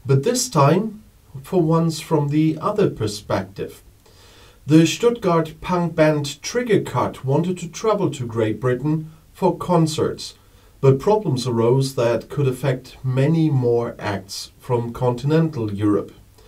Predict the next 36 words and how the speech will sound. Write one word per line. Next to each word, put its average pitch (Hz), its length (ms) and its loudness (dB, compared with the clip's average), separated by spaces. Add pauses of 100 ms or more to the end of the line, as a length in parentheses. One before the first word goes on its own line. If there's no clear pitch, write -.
(560)
So 175 300 8
the 160 100 8
noise 151 440 6
rock 151 300 2
band 139 300 4
Trigger 165 280 2
Cut 139 260 0
from 135 220 0
Stuttgart 156 460 0
had 139 100 -2
to 156 100 -6
cancel 190 540 -2
their 98 220 -2
U 101 180 -4
K 104 320 -2
tour. - 400 -4 (460)
The 135 100 6
band 175 380 4
were 160 180 6
not 147 320 4
allowed 175 420 2
across 165 400 -2
the 156 120 -2
border 156 420 2
to 127 160 -4
the 113 80 -6
U 113 160 -4
K 135 480 0
for 131 440 0
strange 143 680 0
reasons, 139 680 0
according 120 440 -2
to 123 80 -2
a 107 60 -2
Facebook 123 540 -4
post 120 440 0